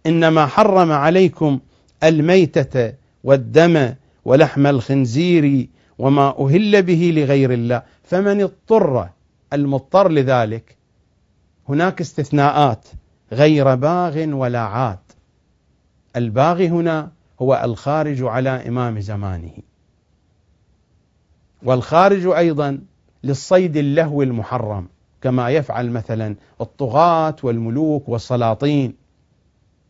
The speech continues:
وكذلك اللصوص، وكذلك قطاع الطرق،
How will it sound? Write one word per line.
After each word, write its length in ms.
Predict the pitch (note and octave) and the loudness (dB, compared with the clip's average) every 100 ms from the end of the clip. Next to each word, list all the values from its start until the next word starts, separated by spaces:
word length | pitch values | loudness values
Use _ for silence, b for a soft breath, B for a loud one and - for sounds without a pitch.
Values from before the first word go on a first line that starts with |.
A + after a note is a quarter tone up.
| _ _ _ _ _ _ _ _ _ _ C3+ | _ _ _ _ _ _ _ _ _ _ -8
وكذلك 880 | B2+ C#3+ D3+ E3+ D#3 C3 C#3 B2+ - | -4 0 2 2 0 -2 -2 -4 -4
اللصوص، 840 | C3+ C3 - F3 F#3 D3+ - _ _ _ _ _ _ _ - | -4 -4 -2 0 0 -2 -8 _ _ _ _ _ _ _ -10
وكذلك 540 | - C3 D3 C#3 C3 | -4 2 2 2 -4
قطاع 500 | A#2+ B2 - E3+ E3 | -10 -6 2 2 2
الطرق، 520 | E3 - F3 D#3 - | 0 2 2 2 -2